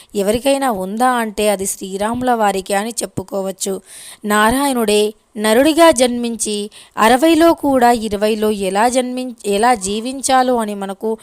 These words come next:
కళ్ళకి కట్టినట్టుగా స్పష్టంగా చూపించారు. అంతేకాదు,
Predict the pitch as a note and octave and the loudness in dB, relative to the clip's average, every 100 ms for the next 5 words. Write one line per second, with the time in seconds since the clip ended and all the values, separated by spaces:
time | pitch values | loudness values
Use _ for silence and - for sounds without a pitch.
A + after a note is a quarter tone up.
0 | - - - B3+ C4 A#3 A3+ G3+ F#3+ - | -14 -20 0 2 4 0 -2 -4 -6 -4
1 | C4+ C4 - G#3 G#3 A3+ C4 - - D4+ | -4 -4 -6 -4 -2 -2 -4 0 0 0
2 | - G#3 G3+ G#3 G#3+ G#3 F#3+ G#3 G3 G3+ | -2 -4 -2 -4 -2 -6 -6 -8 -6 -2
3 | G3 G3 G3 - - _ F3+ G#3 A3+ C#4 | 0 -2 -6 -12 -20 _ -8 -6 -2 -2
4 | C4 A3+ G3+ G3+ G3 | 0 0 2 0 -4